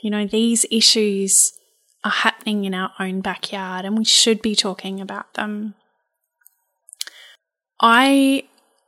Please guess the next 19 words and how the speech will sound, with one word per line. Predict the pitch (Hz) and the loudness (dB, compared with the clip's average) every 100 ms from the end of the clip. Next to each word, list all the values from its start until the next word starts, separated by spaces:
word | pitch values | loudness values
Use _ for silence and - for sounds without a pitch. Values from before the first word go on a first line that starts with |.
| _ | _
guess | 240 226 - | -2 2 4
I | 233 | 4
just | 233 226 | 2 2
wanted | 226 214 | 2 0
to | 220 214 | -2 -2
come | 214 | -4
in | 202 202 | -2 -2
today | - 202 190 190 190 190 - | -2 -2 -2 -4 -4 -6 -6
and | 220 220 | -4 -4
acknowledge | - 220 208 208 208 208 202 - - - _ _ _ _ _ _ | -2 0 0 0 0 0 2 2 2 0 _ _ _ _ _ _
not | 240 247 | 0 0
just | 262 240 - | 0 0 0
my | 226 | 0
privilege, | 208 226 202 208 190 190 185 - - - | -4 -4 -6 -4 -6 -4 0 0 0 -4
but | - | -6
my | 202 196 | -4 -4
lack | 196 190 | -4 -6
of | 220 202 | -6 -6
education | 190 214 - 202 202 - 190 190 | -6 -6 -6 -2 2 2 0 -8